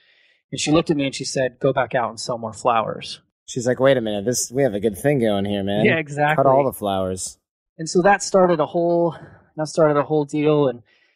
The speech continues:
Speaker 1: that spurred into a car wash company, which started a landscape company, which started a house cleaning company, which started a marketing firm, because I learned quickly that I didn't like manual labor, but I loved convincing people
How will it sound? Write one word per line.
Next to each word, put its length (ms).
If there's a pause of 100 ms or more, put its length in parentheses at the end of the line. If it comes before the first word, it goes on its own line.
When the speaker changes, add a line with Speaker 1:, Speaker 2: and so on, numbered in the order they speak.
(240)
Speaker 1:
that 220
spurred 480
into 300
a 80
car 260
wash 240
company, 480
which 300
started 340
a 80
landscape 540
company, 500
which 220
started 380
a 60
house 300
cleaning 320
company, 420
which 220
started 280
a 40
marketing 500
firm, 360
because 260
I 160
learned 380
quickly 380
that 120
I 80
didn't 340
like 240
manual 360
labor, 320
but 120
I 60
loved 380
convincing 500
people 420